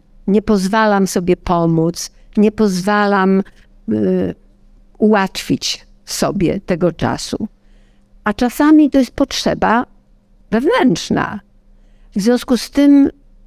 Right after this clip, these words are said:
zamykam się. Im dłużej to trwa, im dłużej mi źle, to tym bardziej mi będzie długo źle. Ponieważ to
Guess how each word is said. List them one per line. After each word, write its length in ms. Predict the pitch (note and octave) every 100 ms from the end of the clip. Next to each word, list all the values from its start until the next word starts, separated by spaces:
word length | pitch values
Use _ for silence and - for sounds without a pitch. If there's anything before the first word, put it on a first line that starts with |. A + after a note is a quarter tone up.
| - - - - - -
zamykam 680 | A3 G#3+ G#3+ F3+ - - F#3+
się. 200 | - - - - _ - - -
Im 280 | G#3 F#3 F#3
dłużej 760 | E3+ G#3 E4 G#4 E4+ C#4+ B3+ B3
to 160 | A3
trwa, 580 | - - - - - G#3+ - _ - - _ _ - _ - -
im 300 | G3+ F#3 E3+
dłużej 920 | F#3+ A#3+ C4 C4+ C4 B3 B3 A3+ - _ _ _ _ _ _ _ _ _ _ _ _ _ _ _ -
mi 320 | G3+ A3+ A#3+ G3
źle, 540 | F3+ F#3+ E3+ C#3+ D#3 - _ _ _ _ - _ -
to 120 | G#3
tym 360 | - G#3+ G3 F3
bardziej 560 | A3 A3 F#3+ G#3 G3
mi 160 | F#3 F3+
będzie 460 | E3+ E3+ E3+ F3
długo 460 | E3 E3 E3 D#3+ D#3
źle. 360 | C#3+ D3+ C#3 G3 _ _ - - - - -
Ponieważ 760 | - G3 G#3 A3 A3 A3+ - - _ - _ -
to 120 | -